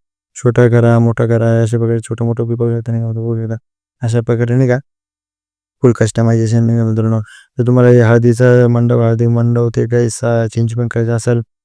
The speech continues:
हे तुम्हाला इथं समजा मेहंदी नाही पाहिजे, संगीत नाही पाहिजे, तुम्ही काढू शकता. तुम्हाला फक्त निमंत्रण, हळद पाहिजे असेल, व्यवस्था पाहिजे,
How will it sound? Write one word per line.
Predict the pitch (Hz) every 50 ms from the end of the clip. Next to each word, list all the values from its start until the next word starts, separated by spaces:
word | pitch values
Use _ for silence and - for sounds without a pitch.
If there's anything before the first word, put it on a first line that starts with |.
| _ _ _ _ _ _ -
हे | 127 123
तुम्हाला | 123 123 123 123 123 123 123 120 - - - -
इथं | - 131 123 127 120
समजा | - 123 120 120 120
मेहंदी | 123 123 123 120 120 123
नाही | 123 127 117
पाहिजे, | 117 117 117 117 113 110
संगीत | - 120 117 117 117
नाही | 117 123 117
पाहिजे, | 120 120 110
तुम्ही | 113 117 120 113
काढू | 117 123 123 123 123
शकता. | 123 117 117 - 120 117 113 - - - - _ _
तुम्हाला | - 127 120 113 120
फक्त | 113 123
निमंत्रण, | 120 120 120 120 120 120 117 123 123 120
हळद | 117 117 120 117 - -
पाहिजे | 120 117 117 117
असेल, | 113 107 117 117 117
व्यवस्था | 117 117 117 117 117 - 123 117 113
पाहिजे, | 110 120 117 117 117 117 117